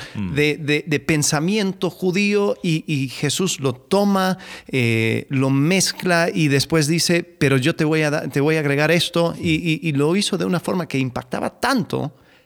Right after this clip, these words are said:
Speaker 2: que, pues, nosotros dos mil
Speaker 1: Sí.
Speaker 2: años después seguimos hablando de eso.
Speaker 1: No, y, y algo que me, me cierro con eso.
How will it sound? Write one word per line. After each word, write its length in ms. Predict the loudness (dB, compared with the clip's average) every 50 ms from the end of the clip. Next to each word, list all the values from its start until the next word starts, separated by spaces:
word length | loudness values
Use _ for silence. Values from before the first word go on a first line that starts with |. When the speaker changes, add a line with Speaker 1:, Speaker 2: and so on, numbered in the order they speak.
| _ _ _ _ -6
Speaker 2:
que, 420 | -2 0 0 2 2 0 0 -2 -8 -16 -18 -14 -8 -4
pues, 160 | -4 -4 -2
nosotros 440 | -2 -4 -4 -6 -6 -6 -6 -4 -2
dos 120 | -2 0
mil 120 | 0 0 0
Speaker 1:
Sí. 60 | 0
Speaker 2:
años 180 | 0 0 0 -2
después 220 | -2 -2 -2 -2
seguimos 280 | -2 -2 -2 -4 -4 -4
hablando 260 | -4 -4 -2 -2 -2
de 60 | -2
eso. 160 | -4 -4 -6 -10 -10 -8 -4
Speaker 1:
No, 140 | -2 2 2
y, 140 | 2 2 0 -2
y 280 | -4 -2 -2 0 2 4
algo 180 | 4 4 2 2
que 100 | 0 -2
me, 160 | -4 -4 -6
me 160 | -4 -6 -6 -6 -8 -16 _ -10
cierro 360 | -6 0 2 2 4 4 2
con 140 | 2 2 2
eso. 280 | 2 2 0 -4 -6